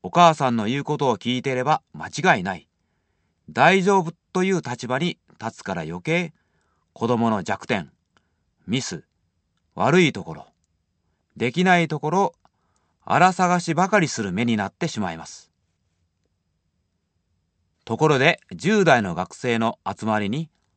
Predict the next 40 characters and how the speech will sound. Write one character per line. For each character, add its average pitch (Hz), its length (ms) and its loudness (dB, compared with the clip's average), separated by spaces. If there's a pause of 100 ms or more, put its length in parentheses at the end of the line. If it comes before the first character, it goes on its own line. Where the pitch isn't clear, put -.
(260)
参 156 340 2
加 151 180 2
し - 40 -10
た 147 120 -2
時 151 180 -4
の 156 120 2
こ 101 100 -12
と 92 100 -8
で 80 100 -12
す。 - 220 -20 (1700)
私 127 400 -4
が 123 220 4 (960)
こ 143 160 -4
の 165 120 4
世 196 80 2
に 143 140 0
誕 120 260 -2
生 120 220 0
す 120 140 -8
る 117 100 -4
か 113 260 0 (300)
し - 200 -10
な 185 180 4
い 175 60 0
か 117 120 -2
の 95 100 -4
選 123 260 -6
択 120 300 -4
を 113 80 -4
す 139 220 -12
る 156 80 -6
こ 165 140 -6
と 170 100 -2
が 175 300 0
で 92 180 -10
き 113 120 -4
る 101 100 -6
の 85 120 -6
な 82 100 -6
ら、 85 160 -8